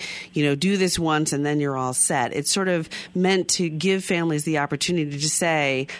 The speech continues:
"Okay, so when we do plan an actual trip,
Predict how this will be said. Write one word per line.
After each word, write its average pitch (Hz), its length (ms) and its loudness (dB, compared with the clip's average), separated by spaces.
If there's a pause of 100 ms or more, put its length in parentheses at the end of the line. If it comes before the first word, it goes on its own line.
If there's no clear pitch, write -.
(120)
"Okay, 160 400 0
so - 200 -2
when 185 200 -2
we 196 80 2
do 247 240 0
plan 156 380 0
an 147 100 0
actual 147 460 -2
trip, 127 380 -2